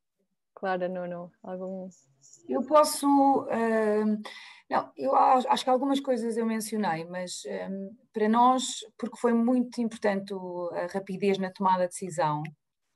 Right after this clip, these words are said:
Speaker 2: ehm, obrigou-nos a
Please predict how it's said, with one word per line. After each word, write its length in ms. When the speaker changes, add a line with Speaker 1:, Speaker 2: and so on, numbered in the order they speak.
Speaker 2:
ehm, 1000
obrigou-nos 760
a 560